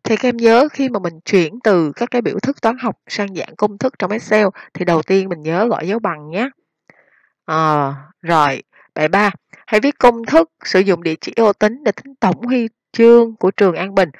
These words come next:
Thì đây tổng huy chương thì sẽ có phải là bằng, à, số huy chương vàng cộng huy chương bạc cộng huy chương đồng không ạ? Như vậy là, ờ, cái công thức nó sẽ là bằng F năm cộng G năm cộng cho H năm.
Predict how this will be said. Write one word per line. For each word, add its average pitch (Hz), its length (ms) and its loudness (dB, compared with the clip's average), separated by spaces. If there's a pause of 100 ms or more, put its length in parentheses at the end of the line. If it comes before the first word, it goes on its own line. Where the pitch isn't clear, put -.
(420)
Thì 160 100 -4
đây 196 160 0
tổng - 280 -2
huy 233 220 0
chương 233 360 4
thì 185 140 -4
sẽ 160 280 -4
có 160 80 -6
phải 143 200 -6
là 202 120 -2
bằng, 170 300 -2
à, 139 300 -10
số 226 200 4
huy 226 180 0
chương 202 240 -4
vàng 160 380 -2 (120)
cộng 151 180 -6
huy 190 140 -6
chương 180 220 -10
bạc 151 200 -2
cộng - 200 -12
huy 190 100 -10
chương 196 180 -12
đồng 165 260 -4
không 190 140 -4
ạ? 135 100 -10 (500)
Như 214 140 -4
vậy 208 140 -4
là, 165 200 -4 (420)
ờ, 175 80 -14
cái 240 120 -6
công 247 300 -4
thức 294 220 0 (180)
nó 247 80 -6
sẽ 214 140 -4
là 180 180 0
bằng 180 380 -4 (380)
F 254 100 -6 (140)
năm 220 320 -2 (460)
cộng 160 200 2 (100)
G 190 60 -2 (200)
năm 220 320 -6 (200)
cộng - 300 -10
cho 214 240 0
H 214 140 -8 (420)
năm. 214 200 -8